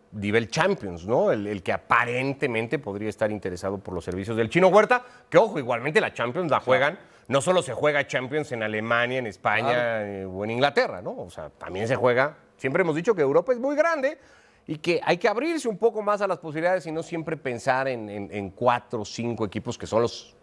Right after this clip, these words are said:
Speaker 1: que nos gustaría que tuvieran más jugadores
Speaker 2: Sí,
Speaker 1: mexicanos.
Speaker 2: y luego lo que siempre digo cuando van los futbolistas mexicanos a Europa, eh, que se aferren a ese sueño, pero que sean regulares, que tengan minutos, si no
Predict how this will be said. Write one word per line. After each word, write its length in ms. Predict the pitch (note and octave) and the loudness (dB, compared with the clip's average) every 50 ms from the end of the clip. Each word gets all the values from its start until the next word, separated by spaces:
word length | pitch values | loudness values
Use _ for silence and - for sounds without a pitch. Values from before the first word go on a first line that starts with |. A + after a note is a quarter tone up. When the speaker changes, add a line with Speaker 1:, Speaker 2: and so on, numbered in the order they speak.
| _ _ | _ _
Speaker 1:
que 120 | - C3 B2+ | -2 0 2
nos 140 | C3 B2+ B2+ | 2 2 2
gustaría 520 | C#3 C3 - C3 B2+ C3 C3 C3+ C3+ C3+ | 2 2 4 4 4 4 4 4 2 2
que 80 | - B2 | 0 -4
tuvieran 320 | - G2+ G2+ G2+ F#2+ F#2 | -8 -4 -4 -4 -4 -4
más 140 | F#2 E2+ - | -6 -8 -8
jugadores 300 | - D#2+ E2 D#2 D2+ D2 | -8 -10 -8 -8 -8 -10
Speaker 2:
Sí, 40 | C2+ | -12
Speaker 1:
mexicanos. 320 | - - C#3 C#3 C#3 C3 | -10 -8 -4 -2 0 2
Speaker 2:
y 100 | E3 E3 | 2 4
luego 360 | F3 F#3+ G#3+ A3 G#3+ G#3 F3 - A2+ | 4 6 4 4 4 2 0 -2 -4
lo 300 | B2 C3+ C#3 B2+ C3+ C#3 | -6 -4 -2 0 0 0
que 100 | C3+ C#3+ | 0 -2
siempre 320 | C3 - E3+ E3 D#3+ D#3 D3+ | -2 -2 -2 -2 0 -2 -2
digo 260 | C#3+ D#3 D3+ D3+ C3+ | 0 0 0 -2 -2
cuando 260 | - C3+ B2+ A#2+ B2+ | -2 -2 -2 -2 0
van 120 | C3 C#3 | 0 0
los 120 | C#3+ B2 A2 | -2 -2 -6
futbolistas 360 | B2+ G#2+ A2 B2 B2+ - C3+ | -8 -10 -8 -8 -8 -6 -6
mexicanos 380 | A#2+ A#2+ G#2+ - B2+ B2+ B2 A#2 | -6 -6 -6 -6 -6 -6 -4 -2
a 40 | |
Europa, 340 | A2+ A2 A#2+ A#2+ - B2 - - - - - - - - - | -2 0 0 2 2 0 -4 -4 -12 -20 -20 -20 -20 -14 -6
eh, 340 | - C3+ C3+ C#3+ - C#3+ - - | -2 0 0 0 -2 -4 -6 -2
que 120 | - E3 D3+ | 0 0 0
se 200 | - - D#3+ C#3+ | 2 4 4 4
aferren 800 | C3+ - - F#3 F#3 G3 G#3 G#3+ A3 A3+ A3 G#3 G3 F#3 - - - | 4 4 4 4 6 6 4 2 0 -4 -4 -4 -6 -10 -12 -12 -10
a 240 | - A2+ A#2+ C3 D3+ | -4 0 2 4 4
ese 260 | F3 D#3+ - G3 D#3+ | 2 2 0 -4 -4
sueño, 540 | - - F3+ F#3+ G3 G#3+ A3+ B3 B3+ C4+ C4 - - _ _ _ _ _ _ _ _ _ _ _ _ _ _ _ - | -2 0 2 2 2 2 2 2 0 0 0 -4 -16 _ _ _ _ _ _ _ _ _ _ _ _ _ _ _ 0
pero 180 | G3 G3 F3+ | 0 0 0
que 60 | - | 0
sean 160 | - A3+ A#3+ A#3 | 0 0 0 0
regulares, 480 | B3+ G3 E3+ F#3+ G#3+ A#3 G#3 D#3+ - | 0 -2 0 2 2 2 0 -2 -6
que 100 | - D#3+ | -10 -10
tengan 300 | - - G#3 A3+ B3 A3 | -6 -4 -4 -2 -2 -2
minutos, 600 | F#3+ F3 E3+ G#3 A#3 G#3+ - D3 A#2 G2 - - - | 0 0 0 0 -2 -2 -4 -6 -6 -6 -8 -14 -18
si 240 | - - - D#3+ D#3 | -10 -4 -2 0 0
no 460 | D#3 F3 F#3+ G#3+ A#3+ B3 B3 - - | 4 4 4 6 4 4 0 -4 -14